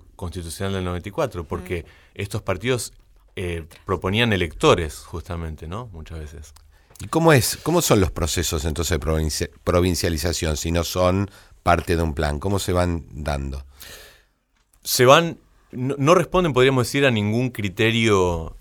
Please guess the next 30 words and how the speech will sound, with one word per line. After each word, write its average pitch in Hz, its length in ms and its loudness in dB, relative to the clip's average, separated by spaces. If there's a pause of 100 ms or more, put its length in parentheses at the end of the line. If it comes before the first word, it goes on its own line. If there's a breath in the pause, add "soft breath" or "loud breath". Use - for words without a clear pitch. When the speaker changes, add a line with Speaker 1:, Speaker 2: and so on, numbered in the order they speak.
Speaker 1:
eh, 76 200 -14 (160)
preestablecido, 90 720 -2
sino 101 220 -4
que 117 80 -2
Speaker 2:
¿Cuáles - 120 2
Speaker 1:
tienen - 120 4
que - 60 0
Speaker 2:
son - 100 4
Speaker 1:
ver 120 80 10
Speaker 2:
las - 60 4
primeras 190 400 -2
provincias 180 920 -2
que 151 140 -10
surgen 156 400 -8
durante 147 300 -8
el 143 60 -10
peronismo? 143 500 -8
Speaker 1:
Los 101 100 2
primeros 143 320 0
dos 143 140 0
territorios 92 680 -2
que 87 160 -10
son 107 180 -4
convertidos 98 480 -4
en 95 100 -4
provincias 104 420 -6
son 82 380 -4 (360)
el 87 180 -6
de 87 100 -4
Chaco 135 520 -2